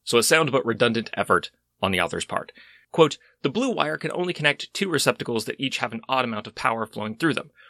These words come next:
one, three, five, seven, and nine. The yellow wire must be used to connect one receptacle that has an even amount of power in column A, flowing through it to a receptacle that has an odd amount of power in column B. Each receptacle can only be connected to one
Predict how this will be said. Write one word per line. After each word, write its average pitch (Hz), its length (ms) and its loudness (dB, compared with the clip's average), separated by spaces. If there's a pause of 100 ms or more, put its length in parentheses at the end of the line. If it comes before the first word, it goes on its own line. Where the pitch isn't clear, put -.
(140)
one, 98 300 4
three, 92 320 -2
five, 80 300 -2
seven, - 260 -6
and 104 120 -4
nine. - 260 0 (300)
The 117 100 -10
yellow 220 240 6
wire 135 260 0
must 135 260 -6
be 131 60 -4
used 127 220 -2
to - 60 -8
connect 120 260 0
one 131 180 2
receptacle 123 500 0
that 101 80 -2
has 101 180 0
an 113 120 -6
even 170 200 2
amount 104 200 2
of 101 80 -8
power 95 320 0
in 104 60 -2
column 90 400 -2
A, 113 260 0 (360)
flowing 139 240 6
through 139 160 4
it 113 60 -6
to 123 120 -2
a - 20 0
receptacle 120 440 0
that 110 100 -4
has 113 140 0
an 113 100 -6
odd 165 200 0
amount 113 180 0
of 104 80 -12
power 101 260 0
in 98 60 -4
column 92 280 -6
B. 135 280 -4 (400)
Each 160 180 2
receptacle 135 480 0
can 120 140 -2
only 123 160 0
be 117 100 -2
connected 107 380 -4
to 95 80 -6
one 90 200 -6